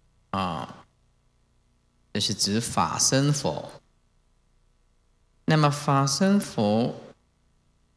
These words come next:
也可以说报身佛。八十华严呢，翻译成毗卢遮那；六十华严呢，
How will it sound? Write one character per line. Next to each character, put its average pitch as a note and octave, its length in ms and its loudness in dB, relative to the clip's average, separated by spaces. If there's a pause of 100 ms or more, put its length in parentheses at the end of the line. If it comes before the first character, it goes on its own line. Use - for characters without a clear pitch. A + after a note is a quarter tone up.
(120)
也 G2 240 -2
可 - 180 -2
以 D#3+ 100 2
说 D#3+ 380 -6 (1300)
报 F3+ 200 4
身 A#2 320 2
佛。 E2 280 -6 (2000)
八 G#3+ 180 4
十 G3+ 180 0
华 F3+ 300 2
严 C3 280 4
呢， B2+ 140 0
翻 E3+ 260 0
译 D#3 180 2
成 C#3 600 -2 (480)
毗 - 280 0
卢 C#3 140 2
遮 C#3 240 2
那； B2+ 420 -4 (1080)
六 G3 180 6
十 D3 200 0
华 C#3+ 300 2
严 G#2+ 260 2
呢， G#2 420 -2